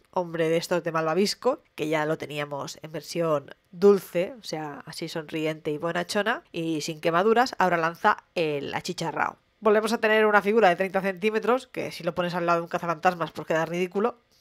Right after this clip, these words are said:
Esto es para ponerlo con un Playmobil, por ejemplo. Pero bueno, lo han vuelto a hacer. Y además, pues, nos lo van a,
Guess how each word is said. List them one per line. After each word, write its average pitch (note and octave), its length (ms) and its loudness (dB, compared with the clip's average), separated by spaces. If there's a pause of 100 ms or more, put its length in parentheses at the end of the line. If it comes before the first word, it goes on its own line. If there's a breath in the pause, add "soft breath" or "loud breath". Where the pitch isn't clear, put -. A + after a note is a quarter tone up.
(100)
Esto E3+ 200 -8
es - 20 -4
para D#3 120 -10
ponerlo E3 280 -4
con E3 100 -6
un D#3 80 -12
Playmobil, F3 460 -4
por - 160 -6
ejemplo. F#3+ 420 -6 (220)
Pero G3 200 6
bueno, F3 280 0
lo F#3 200 4
han F3 140 4
vuelto E3+ 220 0
a - 20 -4
hacer. - 240 -14 (200)
Y A3+ 100 4
además, G3 520 4 (100)
pues, D#3 420 2
nos F3+ 180 -2
lo E3+ 100 0
van D#3+ 140 2
a, D#3 480 4